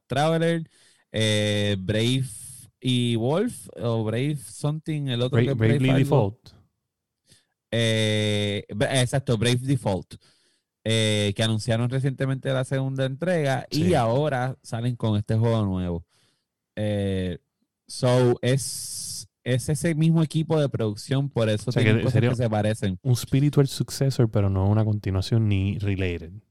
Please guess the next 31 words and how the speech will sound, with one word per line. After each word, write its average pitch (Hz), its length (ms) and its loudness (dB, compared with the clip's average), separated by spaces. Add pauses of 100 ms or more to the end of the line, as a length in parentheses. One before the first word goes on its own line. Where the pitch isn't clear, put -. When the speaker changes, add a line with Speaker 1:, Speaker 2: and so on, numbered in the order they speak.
(460)
Speaker 1:
No, 107 680 0
no, 95 200 -4
no. 87 240 -6 (360)
Son, 101 920 -8 (400)
son 110 300 -4
dos 117 120 2
mundos 107 360 -2
diferentes, 101 840 -6
qué 87 120 -16
sé - 180 -12
yo. 87 280 -10
So, 139 280 0
jugué 143 260 4
el 156 160 0
demo. 123 500 0
Speaker 2:
Ajá. 95 320 -6 (280)
Speaker 1:
Eh, 113 360 2
no 120 140 2
lo, 135 160 2
no 127 140 -2
lo 123 60 0
he 117 40 -8
terminado 139 380 -2
de 139 100 2
jugar. 127 380 2 (160)
Este, 98 1200 -2 (120)
es 98 80 -2
un 104 160 -2
demo 117 240 2
bastante 104 880 -2
amplio. 98 500 -6